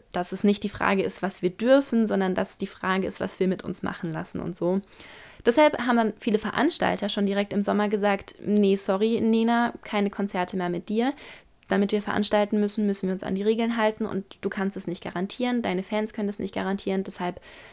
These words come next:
wir haben keinen Bock auf Stress, wir sagen dein Konzert ab.“ Und daraufhin hat Nena dann reagiert und hat einfach ihre komplette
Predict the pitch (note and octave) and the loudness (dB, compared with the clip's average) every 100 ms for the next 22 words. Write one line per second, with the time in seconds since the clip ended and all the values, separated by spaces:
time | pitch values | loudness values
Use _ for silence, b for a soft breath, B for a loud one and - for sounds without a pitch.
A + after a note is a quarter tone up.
0 | B A3 G#3+ G3+ F#3 F#3 - G3+ - A3+ | B 2 4 2 -2 -2 -4 -6 -2 -2
1 | A#3 G#3 G3 F#3+ F#3 E3+ F#3+ F3 - F3 | 0 -2 0 0 -2 -4 -4 -6 -6 -6
2 | - - - - b b b b G#3 B3 | -6 -8 -8 -18 b b b b 4 6
3 | C#4 C#4 C#4 C4 - - G#3+ G#3 G3 F#3 | 4 4 2 2 -4 -2 2 2 2 0
4 | G3 F#3 F#3 A#3+ C#4+ - A3+ - G3+ G#3+ | 0 0 0 2 2 2 -2 -2 -2 -2
5 | - G3 F#3+ F#3 - G3+ G#3+ G#3 | -2 -2 -2 -6 0 0 0 -2